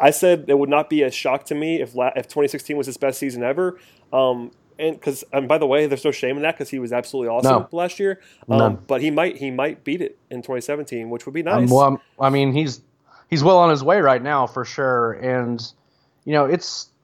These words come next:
Speaker 2: worth noting that, like, for the last couple of years, he kinda had some weird nagging injuries. Like, he had a wrist
Speaker 1: Mm-hmm.
Speaker 2: thing, and he had, you know, like, an ankle thing the year before that. Just kinda, like, these weird nagging injuries. It's possible that, you know,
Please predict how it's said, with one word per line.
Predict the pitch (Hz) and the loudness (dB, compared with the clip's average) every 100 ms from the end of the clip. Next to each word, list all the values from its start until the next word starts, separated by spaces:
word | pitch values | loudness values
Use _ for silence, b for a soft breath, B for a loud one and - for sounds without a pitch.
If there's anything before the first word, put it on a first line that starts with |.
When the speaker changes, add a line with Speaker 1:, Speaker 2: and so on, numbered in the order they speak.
| - | -4
Speaker 2:
worth | 330 349 - | 0 0 4
noting | 190 170 151 | 4 6 4
that, | 143 | 4
like, | 139 127 | 2 0
for | 151 | -2
the | |
last | 156 160 | 0 2
couple | - 160 | 2 0
of | 165 | -2
years, | 156 | -4
he | 226 | -2
kinda | 302 | 0
had | 262 196 | 2 2
some | 160 120 | 2 0
weird | 120 135 107 | 2 2 2
nagging | 120 120 123 | 0 0 0
injuries. | 113 113 123 117 | -2 -2 -2 0
Like, | 113 | -2
he | 127 | 2
had | 113 | 2
a | |
wrist | 101 120 120 120 | 4 2 0 -2
Speaker 1:
Mm-hmm. | |
Speaker 2:
thing, | 131 131 131 131 127 | 2 4 4 4 2
and | 104 | 2
he | 110 | 2
had, | 107 104 B B B | 4 2 B B B
you | 127 | 4
know, | |
like, | 113 110 | 4 4
an | 117 | 2
ankle | 127 139 | 2 2
thing | 127 139 | 4 2
the | 131 | 2
year | 131 131 | 2 2
before | 131 135 131 | 0 4 4
that. | 123 127 | 6 4
Just | 147 - | 2 2
kinda, | 180 | 4
like, | 147 | 4
these | 131 | 0
weird | 127 139 | 0 0
nagging | 131 127 139 | 2 0 2
injuries. | 139 139 139 | -2 -2 -6
It's | - | -2
possible | - 214 226 175 | 2 4 4 2
that, | 139 | 2
you | 143 | 2
know, | 139 | -2